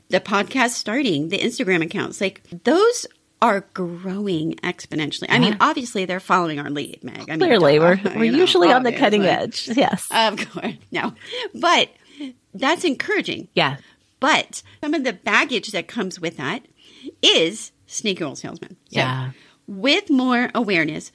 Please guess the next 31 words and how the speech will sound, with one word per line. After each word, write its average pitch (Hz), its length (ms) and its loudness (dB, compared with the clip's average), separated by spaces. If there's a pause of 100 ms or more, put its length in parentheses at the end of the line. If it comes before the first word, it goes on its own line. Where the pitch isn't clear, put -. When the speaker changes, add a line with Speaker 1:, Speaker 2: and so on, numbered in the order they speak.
(180)
Speaker 1:
with 269 300 -2
people 311 300 0
expressing 208 580 -2
more 196 160 0
need, 160 320 -2
with 190 240 -10
people 262 360 0
wanting 208 320 0
help 180 500 -2 (420)
or - 160 0
input 226 420 2
or 185 100 0
direction, 196 540 -2 (260)
then 175 240 2
here 190 180 2
comes 170 280 -4
the 143 80 -4
products. - 640 -4 (260)
But 220 140 2
I 208 100 4
think 269 440 0 (320)
all 226 240 2
these 269 300 -2
decisions 185 760 -4 (600)
in 190 200 -2
midlife 175 640 -4
are 180 180 -2
tiring, 160 840 -6
Meg. - 220 -4
Speaker 2:
Yeah. - 180 0
Speaker 1:
And 170 380 0